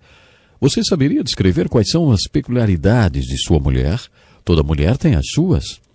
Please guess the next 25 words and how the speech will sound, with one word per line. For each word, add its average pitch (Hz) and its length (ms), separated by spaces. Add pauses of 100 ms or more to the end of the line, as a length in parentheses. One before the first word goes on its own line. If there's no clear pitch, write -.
(160)
principalmente 101 640
se - 120
estiverem 71 440
grávidas. 67 640 (520)
Pode 151 200
não 151 120
fazer 85 300
o 82 60
menor 67 300
sentido, 76 500
mas 67 120 (360)
se - 140
ela 185 100
quiser 110 320
comer 76 420
brigadeiro 76 600
no 67 100
meio 67 160
da 71 160
noite 113 340
ou 85 320
tomar 71 400
algum 69 220
sorvete 82 640
de 67 100